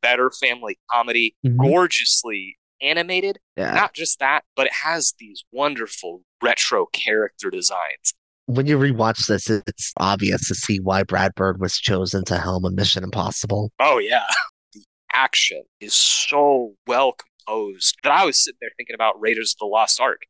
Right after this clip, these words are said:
Speaker 1: more than I was thinking about Toy Story.
Speaker 2: I mean, just everything that happens on that island alone, like when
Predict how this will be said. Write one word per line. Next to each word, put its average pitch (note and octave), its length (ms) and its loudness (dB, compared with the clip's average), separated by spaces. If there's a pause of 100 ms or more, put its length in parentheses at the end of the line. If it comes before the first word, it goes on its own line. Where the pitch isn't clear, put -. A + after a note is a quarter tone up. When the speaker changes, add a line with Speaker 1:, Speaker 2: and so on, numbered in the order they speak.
(120)
Speaker 1:
more A2+ 180 2
than G#2 80 -10
I F#2+ 80 -4
was G2 180 0
thinking F#2+ 200 -10
about F2 300 -6
Toy G#2+ 180 0
Story. - 400 -8 (140)
Speaker 2:
I A#2+ 80 2
mean, B2+ 140 2
just C#3+ 220 0
everything D3+ 380 2
that C#3 100 2
happens B2 400 0
on A2 140 0
that G#2+ 160 2
island A2 360 2
alone, G2+ 440 0
like G2 200 -2
when F#2+ 380 0